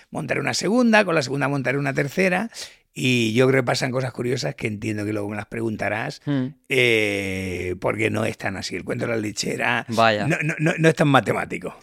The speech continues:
Speaker 2: Sí, a, a, al final la, al final la lechera puede acabar dando leche,
Speaker 1: <laughs>
Speaker 2: pero por el camino a lo mejor pasan muchas vacas, ¿no?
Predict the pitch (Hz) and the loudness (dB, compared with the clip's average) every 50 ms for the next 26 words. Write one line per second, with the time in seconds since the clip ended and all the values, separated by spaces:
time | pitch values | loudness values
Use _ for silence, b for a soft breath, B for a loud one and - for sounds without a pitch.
0 | b b b b _ - - 165 160 - 127 135 - - 120 127 131 - 120 120 | b b b b _ -2 0 2 4 4 4 2 4 4 2 2 2 2 0 0
1 | 113 - - 120 123 131 139 147 147 147 143 - - - 143 - - 127 127 120 | 0 0 -2 -2 0 0 2 2 2 2 2 0 -4 -10 -16 -10 -8 -8 -8 -6
2 | - - 120 117 120 131 139 143 139 131 120 - - 139 143 143 135 151 147 147 | -6 -4 -2 0 2 2 2 2 2 2 -2 -2 -2 0 0 0 2 2 4 4
3 | 143 135 131 127 127 127 127 127 123 120 120 127 139 135 - - 165 - - - | 4 4 4 4 4 2 2 0 0 0 0 0 0 0 -2 -4 -6 -6 -8 -12
4 | - - - 139 131 131 120 127 127 127 123 117 127 120 123 131 139 147 143 147 | -16 -4 -2 2 2 4 4 4 4 2 2 4 2 2 2 2 2 2 2 4
5 | 143 139 139 135 135 131 135 151 - 151 - 160 147 135 135 123 - 135 120 113 | 4 4 4 2 2 2 2 2 4 2 4 4 2 2 0 2 2 2 2 4
6 | 127 139 143 131 123 120 120 127 147 175 - | 6 6 6 6 4 2 0 0 -2 -6 -8